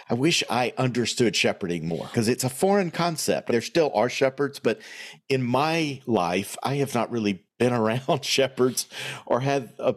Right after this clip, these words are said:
a role to play in real shepherding of sheep. So the metaphor breaks down, or at least isn't as powerful, I think, as maybe it was for people back in,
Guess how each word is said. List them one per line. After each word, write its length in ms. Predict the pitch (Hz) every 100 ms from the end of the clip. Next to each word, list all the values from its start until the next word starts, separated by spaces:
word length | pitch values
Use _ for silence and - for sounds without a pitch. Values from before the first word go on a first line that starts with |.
| - _ _
a 80 | 135
role 260 | 120 139 151
to 100 | 139
play 440 | - 135 151 143
in 380 | 120 117 110 104
real 260 | 117 127 110
shepherding 560 | - 120 - 101 110
of 100 | 98
sheep. 380 | - 139 104 - - - - - - - - -
So 220 | - 165 156
the 160 | 139
metaphor 460 | 123 180 214 - 110
breaks 340 | 113 101 -
down, 320 | 123 120 123
or 60 | 110
at 80 | 113
least 240 | 127 -
isn't 280 | 117 113 110
as 120 | 98
powerful, 520 | - 147 147 127 101
I 80 | 90
think, 240 | 90 101 104
as 120 | 92
maybe 300 | 113 123 101
it 100 | 85
was 240 | 98 90
for 160 | - 95
people 560 | - 95 87 82 - _ _ -
back 240 | 92 92
in, 200 | 90 82